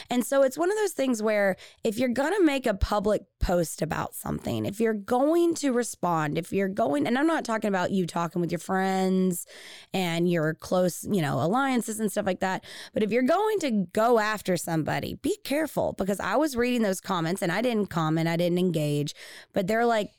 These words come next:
"You're not the first person who's done it." And those kind of reactions can get blowback. And, you know, you're going to rub people the wrong way. It rubbed me the wrong way. And I,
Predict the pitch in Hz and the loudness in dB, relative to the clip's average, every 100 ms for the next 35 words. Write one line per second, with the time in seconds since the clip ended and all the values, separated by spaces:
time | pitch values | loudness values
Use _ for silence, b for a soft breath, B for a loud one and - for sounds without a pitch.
0 | _ _ _ 170 170 226 320 - - - | _ _ _ -2 0 2 0 -4 -8 -8
1 | - - - - 160 165 165 - - - | -8 -8 -10 -8 -6 -6 -8 -12 -10 -12
2 | - - B B B 220 240 285 - 359 | -16 -18 B B B 0 2 0 -2 -2
3 | 381 330 294 311 320 277 269 - - 185 | 0 0 0 -2 -2 -2 -2 -6 -4 -2
4 | 196 233 190 160 185 - 190 285 180 80 | 0 0 0 -2 -2 0 0 0 -2 -4
5 | - - 202 190 185 180 180 185 202 175 | -10 -6 -2 0 0 0 0 2 0 2
6 | 160 180 202 190 180 202 233 175 160 175 | 2 2 0 0 0 0 0 0 -2 0
7 | 180 185 175 190 240 240 254 269 415 262 | -2 0 0 0 0 0 2 2 2 2
8 | 180 160 117 87 190 247 285 | 2 0 -2 -2 -2 -2 -4